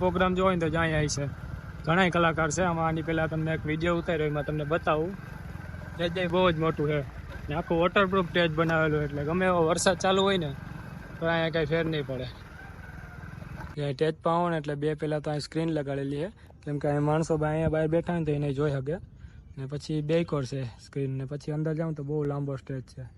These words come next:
અત્યારે તો કાંઈ લાઇટિંગ ને નથી એટલે થોડુંક અંધારું દેખાય. બાકી આમથી સીધું આમ મંદિર છે, ત્યાંથી આમ આવો ને એટલે ત્યાંથી આ ખાણીપીણીનું નહીં ચાલુ થાય ને જો સામે મેળો છે.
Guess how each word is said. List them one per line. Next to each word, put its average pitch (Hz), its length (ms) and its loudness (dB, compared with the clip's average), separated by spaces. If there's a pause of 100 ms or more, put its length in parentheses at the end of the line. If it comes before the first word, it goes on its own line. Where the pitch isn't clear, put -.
(1700)
અત્યારે 143 300 -8
તો 143 100 -6
કાંઈ 139 180 -4
લાઇટિંગ 143 340 -6
ને 143 60 -6
નથી 151 300 -6
એટલે 135 180 -6
થોડુંક 135 240 -8 (580)
અંધારું 135 400 -4
દેખાય. 139 360 -12 (2000)
બાકી 156 420 0
આમથી 170 300 2
સીધું 170 240 4
આમ 170 140 2
મંદિર 180 320 4
છે, 151 80 0
ત્યાંથી 156 400 0
આમ 175 140 2
આવો 180 140 6
ને 165 140 2
એટલે 151 160 -2
ત્યાંથી 151 420 -2
આ 147 80 0 (300)
ખાણીપીણીનું 165 600 2
નહીં 170 160 2
ચાલુ 147 200 4
થાય 143 120 -2
ને 143 80 -4
જો 147 160 -4
સામે 151 280 -4
મેળો 165 300 -2
છે. 147 100 -8